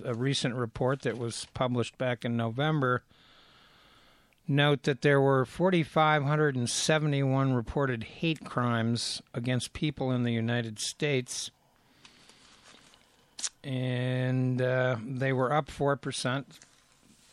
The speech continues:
Vandalism is slightly down.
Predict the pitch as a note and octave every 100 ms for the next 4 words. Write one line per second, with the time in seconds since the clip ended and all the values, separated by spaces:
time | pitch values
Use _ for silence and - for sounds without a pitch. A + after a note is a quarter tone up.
0 | _ _ _ _ _ D3 C#3 E3 E3 D3
1 | D3+ C#3 C#3+ A#2+ - C3 C#3 C3+ B2 A#2+
2 | C3 C#3+ D3+ D3